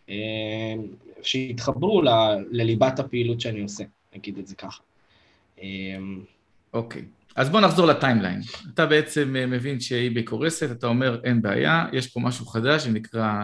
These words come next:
Speaker 2: אה, אמזון, אף בי איי", אה, לוקח קורס של בסטלר מאסטרי, דמיאן ויעקב.
Speaker 1: נכון.
Speaker 2: אה, מה זה, הקורס הראשון שלהם שהיה? המחזור הראשון, שני?
Speaker 1: לא, שני.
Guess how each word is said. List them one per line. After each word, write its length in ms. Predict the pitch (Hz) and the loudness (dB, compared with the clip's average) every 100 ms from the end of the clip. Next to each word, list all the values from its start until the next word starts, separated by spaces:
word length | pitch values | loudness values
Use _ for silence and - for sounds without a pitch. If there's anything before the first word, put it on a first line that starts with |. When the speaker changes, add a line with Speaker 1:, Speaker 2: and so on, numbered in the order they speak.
| 104 90 | -6 -4
Speaker 2:
אה, 300 | 98 - 139 | -6 0 2
אמזון, 400 | 147 135 120 120 | 2 2 2 0
אף 100 | 113 | -2
בי 240 | 110 135 | 0 2
איי", 220 | 180 220 - - - _ _ _ 117 | 2 0 -4 -20 -20 _ _ _ 0
אה, 60 | 113 110 107 107 104 | 2 2 0 0 -2
לוקח 320 | 107 117 127 120 | -4 -2 -2 -2
קורס 220 | 135 120 | -4 -4
של 140 | - | -6
בסטלר 340 | 107 113 110 107 | -4 -4 -2 2
מאסטרי, 600 | 139 165 185 190 247 240 _ _ _ - | 2 2 4 4 2 -2 _ _ _ -4
דמיאן 460 | 110 107 107 104 98 | 0 2 2 0 0
ויעקב. 600 | 101 143 190 208 226 - _ _ _ _ _ _ _ _ | 0 0 4 2 2 -6 _ _ _ _ _ _ _ _
Speaker 1:
נכון. 180 | 107 113 | -8 -6
Speaker 2:
אה, 400 | 104 101 98 98 98 101 - _ 113 | -4 -4 -4 -4 -6 -10 -18 _ 0
מה 100 | 107 | 2
זה, 60 | |
הקורס 280 | 104 135 - | 4 2 2
הראשון 360 | 110 - 156 165 | 0 2 4 4
שלהם 360 | 175 - 202 208 - - | 4 4 2 0 -12 -2
שהיה? 240 | 156 180 | 0 2
המחזור 520 | 196 123 113 113 123 | 2 0 -2 -2 -2
הראשון, 280 | 117 117 147 | -2 -4 -2
שני? 400 | 123 135 185 196 131 | 0 0 0 -2 2
Speaker 1:
לא, 240 | 135 131 | 4 4
שני. 360 | - 123 127 | -2 -2 -2